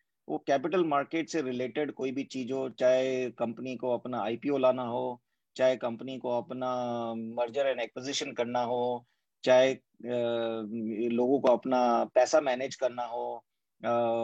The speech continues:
you know, पेंशन फंड्स को अपना पैसे मैनेज करना हो,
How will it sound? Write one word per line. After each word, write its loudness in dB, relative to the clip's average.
you -4
know, -2
पेंशन 0
फंड्स 0
को -2
अपना 0
पैसे 0
मैनेज -2
करना 2
हो, 0